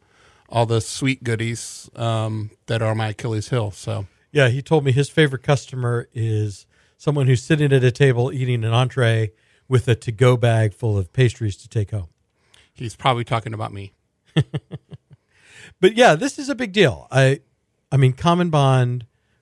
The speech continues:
Speaker 2: will celebrate its, its five-year anniversary in May. It has been basically incredibly popular from jump. And, you know, it had this kind of superstar culinary team when it opened.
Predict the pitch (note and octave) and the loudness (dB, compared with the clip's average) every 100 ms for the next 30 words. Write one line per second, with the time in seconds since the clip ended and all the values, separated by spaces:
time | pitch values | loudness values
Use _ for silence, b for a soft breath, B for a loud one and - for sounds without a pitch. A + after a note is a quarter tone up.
0 | - C3 - B2+ A#2 A#2+ A2 G#2+ - - | -6 -2 2 2 6 4 4 -2 -12 -12
1 | G#2+ - C3 A#2+ B2 A#2 A2 G#2+ - A2+ | -12 0 2 4 4 4 2 -2 -2 -2
2 | G#2+ G#2+ A2+ G#2 G#2+ A#2 A2 A2 G2+ _ | 0 -2 -6 -8 -2 2 2 0 -4 _
3 | _ _ _ _ _ _ _ - B2+ A#2+ | _ _ _ _ _ _ _ 0 2 2
4 | A2 A2 A#2+ A2+ A2 A#2 - _ _ _ | -2 0 2 4 0 -6 -14 _ _ _
5 | _ _ _ - C3+ C3 C3 B2 B2 A2 | _ _ _ 2 2 2 0 0 0 -6
6 | - C3 A#2+ A#2 - A#2 - A2 G#2+ - | 0 2 2 0 2 0 2 0 0 -2
7 | A2 G#2+ A#2 A#2+ A2 G#2 _ _ _ _ | -2 0 4 4 4 0 _ _ _ _
8 | _ _ - B2+ A#2+ A#2 A#2 A2+ - _ | _ _ -4 2 4 6 4 0 -6 _
9 | _ _ _ C3+ A#2+ A#2 D3+ D#3 D#3+ C#3 | _ _ _ -4 -4 -4 0 2 4 2
10 | C3+ - C3 A2+ G#2+ G2+ - _ _ _ | -2 -2 0 2 0 -2 -8 _ _ _
11 | - - F#3+ - D3 - C3+ B2 A2+ A2 | -18 -2 -2 0 -2 4 6 8 6 4
12 | - C#3 B2 A2+ G2+ - A2+ A2 G#2 G#2 | 0 0 2 2 0 -2 -2 0 0 4
13 | C#3 C#3+ C3+ B2+ | 4 6 2 0